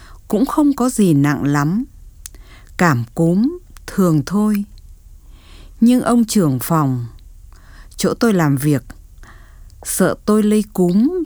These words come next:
cho những người khác, nên bắt tôi phải nghỉ ở nhà mấy ngày. Ông ấy còn khuyên tôi nên đi khám bác sĩ.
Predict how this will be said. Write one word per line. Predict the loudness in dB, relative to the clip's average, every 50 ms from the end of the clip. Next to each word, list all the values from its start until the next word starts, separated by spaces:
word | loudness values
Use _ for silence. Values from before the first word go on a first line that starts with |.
| -6
cho | -4 -2 0
những | 0 0 0 0 0 0
người | 2 0 0
khác, | -2 -4 -4 -2 -2 -2 -2 -6 -10 -18 -20 -20 -20 -20 -20 -20 -20 -20 -20 -20 -20 -20 -20 -16 -8 -4
nên | -2 0 2 2 0 0
bắt | 0 -2 -4 -4 -4
tôi | -2 0 0 0
phải | 0 0 0 2
nghỉ | 2 2 2 2 0 0
ở | -2 -2 0
nhà | 0 0 0 2 0 0 0 0
mấy | 0 0 0 0 0
ngày. | 0 0 0 0 0 0 -2 -4 -6 -10 -14 -18 -20 -20 -20 -20 -20 -20 -20 -20 -20 -20 -20 -20 -20 -20 -20 -20 -20 -20 -20 -20 -20 -20 -20 -20 -20 -20 -20 -20 -20 -20 -8 -2
Ông | 0 2 2 2
ấy | 2 0 0 -2
còn | 0 0 2 2 0
khuyên | 0 0 0 2 2 0 0 0
tôi | -2 0 0 0 0 -2 -4 -6 -10 -20 -20 -20 -20 -20 -20 -20 -20 -20 -10 -2 0
nên | 2 2 2 2 2
đi | 2 0 -2
khám | -2 -2 -2 0 2 2 0
bác | 0 -2 -4 -6
sĩ. | -6 -4 -2 -2 0 0 -2 -4 -4 -6